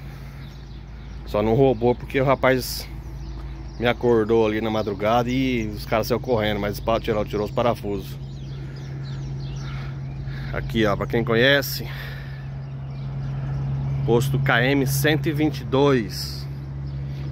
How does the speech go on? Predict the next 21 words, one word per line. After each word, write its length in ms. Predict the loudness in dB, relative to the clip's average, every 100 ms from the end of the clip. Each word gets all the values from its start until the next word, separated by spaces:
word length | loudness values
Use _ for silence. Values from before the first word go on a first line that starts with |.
| 0
Lagoa 420 | 2 4 6 6
do 80 | 6
Balzinho. 600 | 4 4 4 2 2 2
Não 260 | 4 4 2
para 400 | 4 4 6 4
aqui, 380 | 0 -2 0 2
não 260 | 2 2
para 400 | 2 4 4 4
aqui. 380 | 0 -2 -2 0
Roubaram 560 | 2 2 6 6 6 6
ontem 500 | 6 4 4 0 0 -8 -14 -14 -14 -16 -16 -16 -18 -18 -16 -16 -14 -2
da 140 | 2
empresa 560 | 2 4 6 6 6 2
também, 580 | 2 2 4 4 4 0 -8 -6
só 160 | -2 0
que 100 | 0
não 100 | 0
avisaram 400 | 0 2 2 2
os 80 |
outros 220 | 0 0 -2
motoristas. 680 | 0 0 2 2 2 0